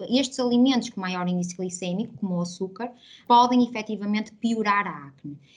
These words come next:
Este tipo de, de alimentos, eh, provoca este aumento rápido da glicemia, da concentração do açúcar no sangue,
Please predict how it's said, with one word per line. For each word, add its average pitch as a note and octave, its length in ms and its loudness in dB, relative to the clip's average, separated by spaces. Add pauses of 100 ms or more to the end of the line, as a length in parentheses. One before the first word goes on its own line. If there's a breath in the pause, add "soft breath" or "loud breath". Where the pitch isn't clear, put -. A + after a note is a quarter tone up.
(180 soft breath)
Este A#3+ 280 2
tipo C4+ 200 -2
de, C#4 240 2
de C4+ 120 2
alimentos, A3+ 880 4
eh, F#3+ 180 -4
provoca A3 560 2
este G#3+ 200 -2
aumento A#3 320 0
rápido F3+ 680 -2
da F3+ 120 -6
glicemia, F#3 580 -4
da A3 100 -10
concentração F3+ 640 -8
do E3+ 60 -8
açúcar F3 380 -14
no F#3 100 -10
sangue, A#3+ 440 -4